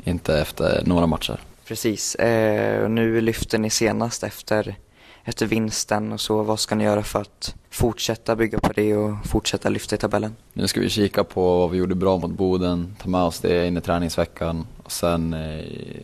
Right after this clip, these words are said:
Speaker 1: ja, helt enkelt lägga upp matchplanen mot Linköping och sen smälla dit tre pinnar där också.
Speaker 2: Mm.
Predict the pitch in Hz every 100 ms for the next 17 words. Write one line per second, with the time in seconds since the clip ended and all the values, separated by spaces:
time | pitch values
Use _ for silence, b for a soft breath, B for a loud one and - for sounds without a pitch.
0 | - - 95 85 101 90 95 90 85 78
1 | - - - 95 92 90 90 - 95 92
2 | 87 85 90 85 87 82 - 85 82 -
3 | B B B - - - 85 82 - 85
4 | 85 82 - - 82 80 85 87 - -
5 | - - 113